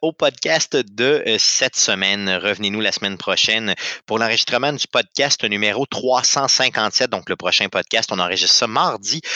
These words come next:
le quatre octobre prochain, autour de dix-neuf heures, live sur twitch point T V slash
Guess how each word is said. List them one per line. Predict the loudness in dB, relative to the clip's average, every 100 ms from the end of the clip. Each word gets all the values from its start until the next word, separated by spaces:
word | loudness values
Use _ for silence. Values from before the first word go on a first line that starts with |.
| -6
le | -4
quatre | -2 0 0 0
octobre | -2 0 0 2 0
prochain, | -4 -2 0 2 0 -6 -12 -8
autour | -2 0 0 2
de | 2
dix-neuf | 2 2 4 4
heures, | 4 4 4 2
live | 2 4 4 2 2 0 2
sur | 2 0 -4
twitch | -4 -2 0 -2
point | -2 -4
T | -2 -4
V | -2 0
slash | 0 0 0